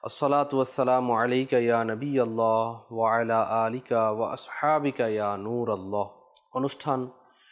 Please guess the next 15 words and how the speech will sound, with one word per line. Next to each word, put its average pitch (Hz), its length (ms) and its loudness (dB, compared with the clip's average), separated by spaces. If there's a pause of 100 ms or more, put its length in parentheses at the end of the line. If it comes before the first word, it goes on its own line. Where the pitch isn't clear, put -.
(240)
রহমতময় 147 680 -2
ঘটনাবলী 113 560 -4
নিয়ে 104 380 -8 (380)
আরও 135 240 2
একবার 139 240 0
উপস্থিত 120 440 -6
হয়েছি। 113 400 -8 (760)
যারাই 131 280 4
এই 127 140 2
মুহূর্তে 113 420 -6
টিভিসির 131 440 -8
সামনে 113 320 -8
রয়েছেন, 101 480 -10
সকলকে 156 500 -4
জানাই 104 360 -6